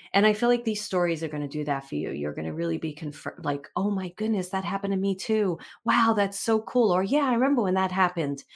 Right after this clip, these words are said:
'Cause you think, like, you don't remember this stuff. And you're like, when I was, like, starting to open up to my gifts, and I was like, "Oh my goodness, I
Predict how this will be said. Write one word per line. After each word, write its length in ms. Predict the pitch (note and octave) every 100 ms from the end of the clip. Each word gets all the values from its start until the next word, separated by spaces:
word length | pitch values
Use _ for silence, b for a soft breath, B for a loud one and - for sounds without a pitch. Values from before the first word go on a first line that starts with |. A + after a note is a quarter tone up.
| B B B
'Cause 200 | A3 A#3
you 80 | A3+
think, 320 | D4 D#4+ - G3+
like, 160 | G3
you 80 | G#3+
don't 160 | A#3 B3
remember 340 | F3 G3+ B3
this 220 | - C#3+
stuff. 240 | - A#2+ -
And 120 | E3+
you're 100 | E3
like, 220 | D#3+ D#3 - B B B
when 100 | F3+
I 100 | G#3+
was, 220 | A#3 A3
like, 160 | F3 D3+
starting 360 | - F3 F3
to 100 | E3
open 140 | D#3+ E3
up 120 | D#3
to 100 | -
my 120 | C#3+
gifts, 340 | C#3+ F#3 F#3 -
and 80 | D#3
I 60 |
was 100 | D#3
like, 120 | D#3+ G#3
"Oh 100 | B3+
my 100 | A#3
goodness, 360 | - C4 F#3+ -
I 180 | D#3+